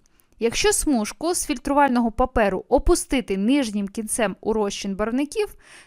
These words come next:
то підніматися вони будуть з різною швидкістю і на різну висоту. Замість паперу в промисловості для розділення сумішей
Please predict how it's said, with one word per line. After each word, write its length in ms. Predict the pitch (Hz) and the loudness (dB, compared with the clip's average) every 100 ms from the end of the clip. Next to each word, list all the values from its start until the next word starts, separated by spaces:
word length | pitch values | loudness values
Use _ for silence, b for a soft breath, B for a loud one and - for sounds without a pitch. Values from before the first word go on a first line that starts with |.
| B | B
то 80 | 453 - | 2 4
підніматися 720 | 254 240 247 392 339 - 247 | 2 4 4 2 2 0 0
вони 260 | 220 208 | 0 0
будуть 340 | 240 269 320 233 | 0 2 2 2
з 60 | |
різною 440 | 196 208 269 311 294 | 0 -2 -2 0 0
швидкістю 680 | 269 285 - 277 - 285 277 b _ | 0 -4 -4 -8 -4 -6 -6 b _
і 140 | 277 359 | 0 2
на 180 | 311 202 | 4 2
різну 320 | 233 233 233 | 0 0 -2
висоту. 540 | 214 - 196 196 185 - _ _ _ _ - | -2 -6 -6 -6 -6 -8 _ _ _ _ -6
Замість 460 | 202 226 208 - | 2 2 2 -2
паперу 380 | - 214 330 349 | -4 2 4 4
в 60 | - | 2
промисловості 760 | 214 208 214 330 359 311 - | -2 -2 0 0 0 0 -4
для 200 | 196 226 | -4 0
розділення 560 | 233 226 226 226 190 196 | 0 -2 -2 -4 -4 -4
сумішей 560 | - 349 415 - 339 | -4 -4 -4 -4 -4